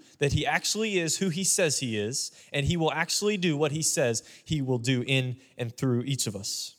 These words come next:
But even beyond this definition, a lot of people think that the opposite of faith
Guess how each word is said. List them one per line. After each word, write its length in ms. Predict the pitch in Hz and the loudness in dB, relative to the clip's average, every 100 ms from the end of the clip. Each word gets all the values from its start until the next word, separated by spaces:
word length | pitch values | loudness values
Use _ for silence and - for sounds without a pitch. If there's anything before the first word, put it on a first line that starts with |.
| _ _ - - | _ _ -4 2
But 120 | 165 | 4
even 200 | 233 294 | 4 2
beyond 360 | 240 214 214 240 | 2 4 4 2
this 160 | 196 - | 0 2
definition, 720 | 131 - 123 107 - 131 180 - - | -2 -2 -6 -6 -6 -10 -10 -20 -2
a 80 | 143 | 2
lot 260 | 151 185 | 2 2
of 160 | 226 - | 0 0
people 300 | 214 202 180 | -2 0 0
think 300 | - 190 170 | 0 0 2
that 140 | 170 | 0
the 100 | 151 | 0
opposite 440 | 139 160 - - 180 | 0 0 0 2 2
of 80 | - | 0
faith 800 | - 180 139 - - - - | 0 2 2 0 -12 -20 -20